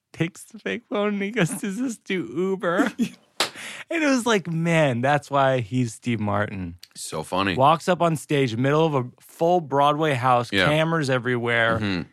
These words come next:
Speaker 1: improvises, like, the best Uber joke
Speaker 2: Yeah.
Speaker 1: I've heard.
Speaker 2: Yeah.
Speaker 1: And then you, and then he goes, "Should I type in my address?"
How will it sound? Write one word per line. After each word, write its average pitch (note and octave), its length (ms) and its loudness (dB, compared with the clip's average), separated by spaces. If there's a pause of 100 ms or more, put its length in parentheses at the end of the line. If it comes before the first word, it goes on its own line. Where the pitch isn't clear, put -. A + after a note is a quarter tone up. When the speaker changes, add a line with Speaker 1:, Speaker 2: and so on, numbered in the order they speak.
(220)
Speaker 1:
improvises, C#3 1000 2
like, A2 440 0 (100)
the A#2+ 240 -2
best B2+ 440 0 (120)
Uber D3+ 400 2
joke G#2+ 420 0
Speaker 2:
Yeah. E2+ 240 4
Speaker 1:
I've A#2 220 2
heard. G#2 520 -4
Speaker 2:
Yeah. F#2 320 2 (480)
Speaker 1:
And C#3 260 2
then C3+ 380 2
you, C#3 280 0 (100)
and B2+ 220 0
then B2+ 340 4 (240)
he B2+ 140 -4
goes, A#2+ 260 0
"Should C3 200 -2
I A#2 100 2
type B2 260 0
in A#2+ 100 -2
my A#2 140 0
address?" A#2 560 0